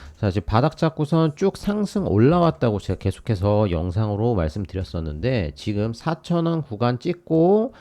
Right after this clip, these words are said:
하락하는 모습을 보여주고 있어요. 그동안 급격한 상승 나온 거는 맞습니다. 자, 과거 패턴이 어떻게 됐는지 지금 이 지점이 어느 지점인지 한번 알아볼 텐데 자, 이 윗 구간을 지점 한번 체크해 볼게요. 자, 그러면은 사실 이 윗 구간에 대해서는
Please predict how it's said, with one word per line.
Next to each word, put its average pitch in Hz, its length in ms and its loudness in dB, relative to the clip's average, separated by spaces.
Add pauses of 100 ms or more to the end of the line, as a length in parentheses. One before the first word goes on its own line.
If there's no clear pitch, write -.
(240)
하락하는 180 640 0
모습을 107 360 0
보여주고 95 420 0
있어요. 73 240 -8
그동안 143 640 2
급격한 180 760 0
상승 180 520 -2
나온 98 300 2
거는 127 240 0
맞습니다. 78 680 -2 (360)
자, 117 180 4
과거 156 380 4
패턴이 196 460 0
어떻게 135 500 0
됐는지 123 840 2
지금 123 260 0
이 123 140 0
지점이 117 420 2
어느 107 240 4
지점인지 113 460 2
한번 127 240 0
알아볼 80 320 0
텐데 90 540 -2 (320)
자, 107 160 2
이 110 240 2
윗 139 200 2
구간을 170 640 0
지점 120 300 -2
한번 127 200 -2
체크해 - 340 -2
볼게요. 101 480 -2 (340)
자, 113 80 2
그러면은 175 720 4
사실 180 400 4
이 143 240 4
윗 127 180 0
구간에 165 380 2
대해서는 98 680 2